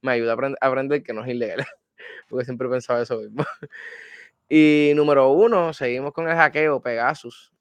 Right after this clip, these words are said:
Mano, ese pro-, ese, ese episodio me gustó.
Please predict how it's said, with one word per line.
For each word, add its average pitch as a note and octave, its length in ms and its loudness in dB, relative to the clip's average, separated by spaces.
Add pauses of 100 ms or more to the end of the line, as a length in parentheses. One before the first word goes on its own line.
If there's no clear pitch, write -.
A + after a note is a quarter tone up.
(120)
Mano, C3+ 240 -10
ese C#3 180 -12
pro-, C3 220 -8
ese, C3 460 -10 (260)
ese C3 140 -18
episodio C#3+ 300 -16
me C#3+ 100 -12
gustó. C3+ 340 -16